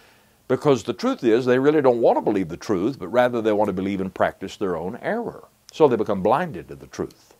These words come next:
Thirdly, it makes a difference what we believe, because God's Word is meant not only to be understood, but to be believed and obeyed.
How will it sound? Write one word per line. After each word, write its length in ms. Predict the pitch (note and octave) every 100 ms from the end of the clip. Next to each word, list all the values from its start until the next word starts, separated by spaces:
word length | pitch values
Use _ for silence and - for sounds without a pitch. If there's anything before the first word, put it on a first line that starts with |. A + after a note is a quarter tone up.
| _ _ _ _ _ _ _ _ _ - - -
Thirdly, 520 | - B3+ E3 G2+ C#3+ E3
it 160 | F3+
makes 260 | G#3 A3 E3
a 60 |
difference 680 | A#2+ E3+ - G#2 C#3 - - -
what 300 | F2+ D3+ E3
we 160 | F3 E3
believe, 560 | D3+ B2+ F2 F2 B2
because 300 | A2 C3+ A#2
God's 360 | F#2+ B2 B2+ F#2
Word 400 | F#2 G2 C#3 D#3+
is 320 | - A2+ F#2+
meant 240 | A#2 C3
not 200 | G#2+ G2
only 260 | B2 A3 F3+
to 100 | G2+
be 140 | F#2+
understood, 720 | F2 F2 E2 - F#2 D2+ C3 E3
but 200 | G3 - _
to 60 | G3+
be 120 | G3
believed 360 | E3 D#3 D#3 D3
and 120 | E3
obeyed. 640 | E3 G#3 A#3+ - - -